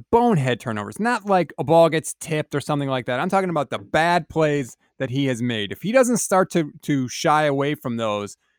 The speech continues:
starting with the second half of this season, then you really have to worry." But I'm still gonna give him a little time 'cause he's still a, an inexperienced player. You know, we've seen Peyton Manning set the single season rookie record for interceptions in a season. I think it was twenty-five his rookie year.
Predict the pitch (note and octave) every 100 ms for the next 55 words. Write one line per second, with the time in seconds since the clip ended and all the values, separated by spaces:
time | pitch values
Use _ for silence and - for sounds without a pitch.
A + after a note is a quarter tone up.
0 | _ - - E3+ F3+ E3 - - F3 E3+
1 | D3 D#3 C#3+ C3 C#3+ - C#3+ D3 C#3+ D#3
2 | - _ - D#3+ G#3+ G3+ F3+ E3+ C#3+ C#3+
3 | B2 C3 A#2+ G#2 F#2+ - _ - C#3 C#3
4 | - A#3 B3 A3+ G#3 G3 E3 C#3 E3+ G#3+
5 | A3 F3 E3+ E3+ D3 B2+ B2 - F#3 G3
6 | F3+ C#3+ B2 C#3 D3+ F3+ - E3+ E3 D#3
7 | C#3+ - D3+ C#3 C3 B2 _ _ - C#3
8 | D3 G3+ - A3 G#3 - A3 G#3 A3 G#3+
9 | F3 C#3 _ _ - F3+ F3+ - F#3 F#3+
10 | F3+ - F#3 E3+ E3+ - D3+ F#3 F#3+ D3
11 | D3 D#3 D3 E3 - C#3+ C3+ A#2+ E3+ D#3
12 | G#2 G#2 F3+ B2+ - D3+ E3 D#3+ - D#3+
13 | C#3 A2 A#2 A2+ C#3 - A#2+ C3 C3+ -